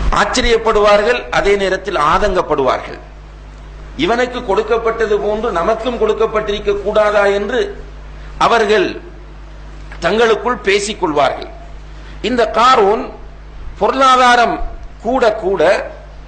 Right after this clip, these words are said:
திமிரும் அவனிடம் கூடிக்கொண்டே வந்தது, ஆணவமும் இவனிடம் அதிகரித்துக் கொண்டே வந்தது.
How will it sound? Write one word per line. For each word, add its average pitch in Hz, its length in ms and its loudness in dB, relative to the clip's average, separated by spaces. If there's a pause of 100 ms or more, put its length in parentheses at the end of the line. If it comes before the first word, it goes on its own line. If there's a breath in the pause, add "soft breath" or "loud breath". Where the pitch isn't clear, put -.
(220)
திமிரும் 262 440 2
அவனிடம் 226 440 2
கூடிக்கொண்டே 196 520 0
வந்தது, 135 400 -4 (920 loud breath)
ஆணவமும் 262 680 4
இவனிடம் 233 380 2
அதிகரித்துக் 226 560 0
கொண்டே 202 260 2
வந்தது. 156 380 -4